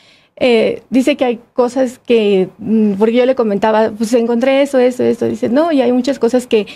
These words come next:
no vienen dentro de esos contratos y que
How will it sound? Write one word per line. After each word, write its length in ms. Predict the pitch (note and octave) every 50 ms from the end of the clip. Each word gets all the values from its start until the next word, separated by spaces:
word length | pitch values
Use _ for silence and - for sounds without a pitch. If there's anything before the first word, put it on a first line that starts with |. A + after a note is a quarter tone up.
| - - - - _
no 180 | - C4 B3+ B3
vienen 600 | A#3 B3 B3 B3 A#3+ B3 B3 B3+ C#4 C#4+ B3+ A3
dentro 400 | G#3+ A3 A3 A3+ A3 A3+ A#3 A#3
de 400 | G#3+ G#3+ G3+ F#3+ F3+ - - -
esos 220 | G#3+ - - A3+ -
contratos 500 | - A#3+ B3 A#3 A#3+ B3 A#3+ C4 B3+ -
y 60 | B3+
que 340 | - - - G3+ G3 - -